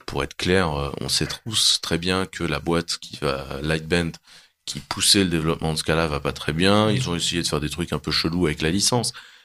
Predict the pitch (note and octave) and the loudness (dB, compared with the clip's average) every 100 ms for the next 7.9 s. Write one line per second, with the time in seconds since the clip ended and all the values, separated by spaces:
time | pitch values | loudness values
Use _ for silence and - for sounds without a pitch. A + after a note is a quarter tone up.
0 | _ - - - - - - - - D2+ | _ -8 -6 -6 -6 -8 -10 -6 0 2
1 | D#2 F2 F#2 D#2 C2+ C#2+ - E2+ E2+ C#2 | 4 4 2 -2 -2 0 0 0 0 -2
2 | C#2+ G2 G2 - C#2+ - E2 F2+ - E2 | 2 2 2 -2 0 2 2 0 -2 0
3 | F2 D2+ D2 G#2 G#2 E2+ F2 - - C#3+ | 2 0 2 2 0 0 -2 -2 0 0
4 | - - A2 G#2 G2+ G2 B2 - F#2 F#2+ | 0 -2 -2 0 0 0 -2 0 0 0
5 | G#2 F#2+ E2 A2 - _ _ - - - | 0 -2 -2 -4 -4 _ _ -18 -16 -16
6 | - - - _ - - - _ _ - | -18 -20 -20 _ -20 -20 -20 _ _ -4
7 | D#2+ F#2+ - F#2+ F#2+ D#2 D#2+ D2+ | 4 4 4 2 4 4 2 -2